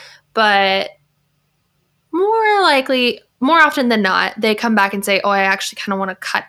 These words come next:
out some of this information." Um, because then once you see all the text that you're expecting somebody to read,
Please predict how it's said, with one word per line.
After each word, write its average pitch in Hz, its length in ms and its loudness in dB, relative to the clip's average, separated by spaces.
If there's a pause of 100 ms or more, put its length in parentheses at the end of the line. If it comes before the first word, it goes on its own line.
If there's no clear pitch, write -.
out 170 180 -6
some - 160 -8
of - 140 -14
this - 180 -12
information." - 720 -10 (420)
Um, 202 180 0
because 208 240 -4
then 226 160 0
once 233 180 -2
you 208 60 -6
see 233 300 -2
all 196 160 -2
the 190 80 -4
text - 440 -6
that 214 120 -8
you're - 120 -4
expecting 196 760 -8
somebody 190 360 -6
to 190 140 -8
read, 196 380 -6